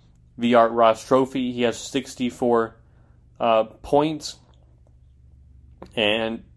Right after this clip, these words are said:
he's playing really well. He's a ton of goals, right behind Austin Matthews,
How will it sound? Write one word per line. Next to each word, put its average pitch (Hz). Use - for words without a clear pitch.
he's 120
playing 110
really 113
well. 113
He's 110
a 120
ton 143
of 113
goals, 110
right 131
behind 113
Austin 113
Matthews, 110